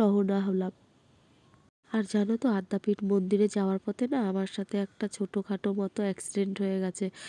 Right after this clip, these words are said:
তো তোমরা পুরো ভিডিওটা দেখলেই জানতে পারবে। তো এই যে finally আমরা আদ্যাপীঠ মন্দিরে চলে আসলাম।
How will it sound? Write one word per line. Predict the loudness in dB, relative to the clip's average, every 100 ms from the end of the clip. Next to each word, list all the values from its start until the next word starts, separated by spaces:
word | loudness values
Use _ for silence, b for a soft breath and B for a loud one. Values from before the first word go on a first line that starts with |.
| B B
তো | -4
তোমরা | 0 2 0
পুরো | -2 0 2 4
ভিডিওটা | 2 2 0 0
দেখলেই | 2 2 4 2 2
জানতে | 0 -2 -4
পারবে। | -2 -2 -2 -4 B B B 0
তো |
এই | 4 4
যে | 2
finally | 2 2 4 4 4
আমরা | 2 0 -2
আদ্যাপীঠ | -2 2 2 0 -4
মন্দিরে | -2 2 0
চলে | 2 2 2
আসলাম। | 2 -2 -2 -2